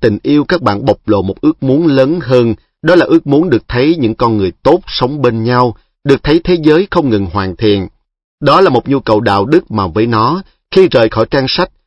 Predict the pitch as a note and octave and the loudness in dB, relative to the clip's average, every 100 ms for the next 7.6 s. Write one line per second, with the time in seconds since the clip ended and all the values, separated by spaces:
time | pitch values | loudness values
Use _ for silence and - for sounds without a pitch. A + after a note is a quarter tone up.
0 | _ G#3 E3 A#2+ A#2 C#3+ D3 D#3+ D#3 C#3+ | _ -2 0 0 0 -2 -2 0 0 2
1 | G#2 F#2+ - G2+ - F#2+ - A#2+ F3 A#2+ | 0 -2 -2 -4 -4 -6 -4 -4 -2 -2
2 | G2+ B2 A2+ D3 - G#2+ F#2+ _ _ _ | -2 -2 -4 -6 -2 -2 -2 _ _ _
3 | _ _ - C3+ C#3+ B2 A#2+ A2 G2+ F#2 | _ _ 0 0 0 0 0 0 0 -2
4 | E2 _ _ _ _ _ _ _ _ _ | -6 _ _ _ _ _ _ _ _ _
5 | _ _ _ - C#3+ C3+ B2 C3 B2 - | _ _ _ -2 2 2 2 0 0 2
6 | D#3+ D3+ C3 A#2 A2 A2+ C#3+ F3+ D3+ G2 | 4 2 2 2 2 0 -2 -2 -2 -4
7 | F#2+ A#2+ C#3+ C#3 D3+ | -4 -4 -2 0 -2